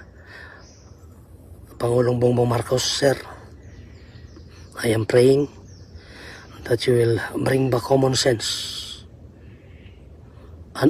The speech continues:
order over this brouhaha, over this miscarriage of justice.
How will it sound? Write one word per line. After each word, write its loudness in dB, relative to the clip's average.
order 4
over 4
this -4
brouhaha, -2
over 0
this -2
miscarriage 2
of -4
justice. -4